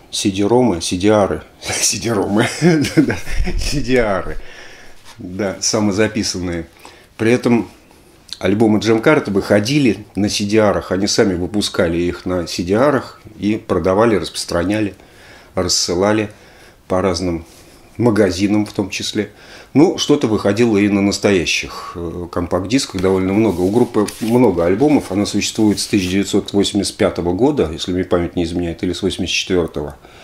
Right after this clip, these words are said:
И вот она к шоу-бизнесу вообще отношения не имеет никакого. Эти люди занимаются музыкой. Они не занимаются бизнесом, они занимаются музыкой.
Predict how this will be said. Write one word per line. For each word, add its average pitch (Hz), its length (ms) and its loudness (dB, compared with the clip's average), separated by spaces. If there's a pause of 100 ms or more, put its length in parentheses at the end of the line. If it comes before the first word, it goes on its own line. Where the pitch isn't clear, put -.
(1300)
И 135 120 8
вот 139 260 6
она 127 200 6
к - 60 -6
шоу-бизнесу 113 640 2
вообще 104 360 2
отношения 90 480 -4
не 90 160 -2
имеет 90 240 -2
никакого. 80 560 -4 (720)
Эти 107 200 0
люди 120 200 6
занимаются 101 600 2
музыкой. 82 520 -6 (800)
Они 104 180 2
не 107 120 2
занимаются 104 440 0
бизнесом, 80 500 -4
они 92 140 -2
занимаются 107 440 0
музыкой. 82 520 -2